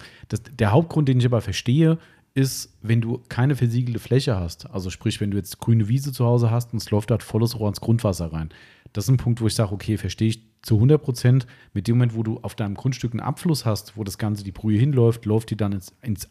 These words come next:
Abwasser rein, was zur Kläranlage kommt. Ja, es gibt vielleicht Leute, die da arbeiten, sagen, "Ja, warte mal, kann ich dir erklären." Aber ey, ich kann's nur von uns hier sagen, wir haben einen riesen Zirkus damals gehabt, wo wir hier den Waschplatz gemacht haben, wo es hieß, ähm,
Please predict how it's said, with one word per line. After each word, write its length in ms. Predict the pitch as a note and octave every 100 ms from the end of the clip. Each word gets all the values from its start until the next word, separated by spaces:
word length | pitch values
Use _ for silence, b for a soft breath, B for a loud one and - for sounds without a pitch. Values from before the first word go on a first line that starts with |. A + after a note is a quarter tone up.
| -
Abwasser 500 | C3+ C3+ A#2+ A2 F#2+
rein, 200 | G#2+ G2+
was 80 | -
zur 120 | A2
Kläranlage 600 | - A#2 B2 G#2 F#2+ F#2+
kommt. 300 | - G2+ G2 B B B B B
Ja, 100 | G2
es 100 | G2+ -
gibt 140 | A#2
vielleicht 240 | - F#2+
Leute, 180 | G#2 G2+
die 80 | G#2
da 60 | F2+
arbeiten, 320 | G2 G#2+ G2+
sagen, 220 | G2+ G2
"Ja, 280 | G2 G2 G2+
warte 240 | G2+ G#2 G#2+
mal, 300 | F#2+ F2+ F2
kann 180 | -
ich 60 | G2
dir 100 | G2+
erklären." 440 | F2+ - A2 C3 B2+ B B B B B B _ _ _ -
Aber 240 | B2 A#2+
ey, 240 | B2+ A#2+ - _ _ _ _ _ _
ich 260 | - - -
kann's 200 | C3 B2
nur 100 | B2+
von 140 | B2 B2
uns 120 | B2+
hier 100 | C3+
sagen, 240 | G#2+ G2+ G#2
wir 80 |
haben 80 | G#2+
einen 100 | A#2
riesen 300 | G2+ E3+ E3+
Zirkus 320 | B2 C#3+ C#3
damals 320 | B2 A#2+ A#2 A#2
gehabt, 260 | A2+ A2+
wo 120 | A2+
wir 80 | G#2
hier 140 | G2+ G#2+
den 140 | G2+
Waschplatz 380 | A2+ C#3 C3+ A#2+
gemacht 320 | A2 G2+ G2+
haben, 200 | A2+ G#2+
wo 60 | G#2
es 80 | G2+
hieß, 340 | A2+ A2 - C3+
ähm, 320 | G#2+ G#2+